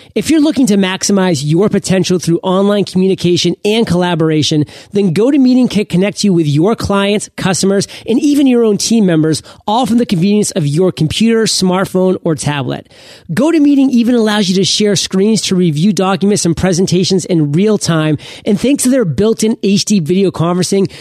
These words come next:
you can cut out the wasted time and expensive travel without losing that personal touch of meeting face-to-face.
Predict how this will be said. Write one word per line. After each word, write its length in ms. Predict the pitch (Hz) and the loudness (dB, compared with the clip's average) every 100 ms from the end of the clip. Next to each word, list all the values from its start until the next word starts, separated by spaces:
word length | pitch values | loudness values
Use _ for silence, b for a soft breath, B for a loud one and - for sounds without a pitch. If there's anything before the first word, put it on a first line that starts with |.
| B | B
you 140 | 226 311 | -2 0
can 200 | 285 - | 0 0
cut 260 | 151 202 | -2 0
out 220 | 220 226 | 0 0
the 80 | 185 | -2
wasted 420 | 151 170 196 208 160 | 0 0 0 -2 0
time 240 | 175 185 | 0 2
and 80 | 175 | 0
expensive 480 | - - 196 - 139 | -2 -2 -2 -2 -2
travel 460 | - 185 190 196 B B | -2 -2 0 -2 B B
without 320 | 202 220 294 | -2 0 2
losing 320 | 247 247 240 | 2 2 2
that 220 | 208 196 - | 2 -2 -4
personal 400 | 202 196 208 196 | -2 0 0 0
touch 300 | 196 208 - | 0 -2 -2
of 120 | 165 | 0
meeting 300 | 175 170 156 | 2 2 0
face-to-face. 840 | - 170 170 160 - 147 139 - | 0 -2 0 -2 -4 -6 -6 -10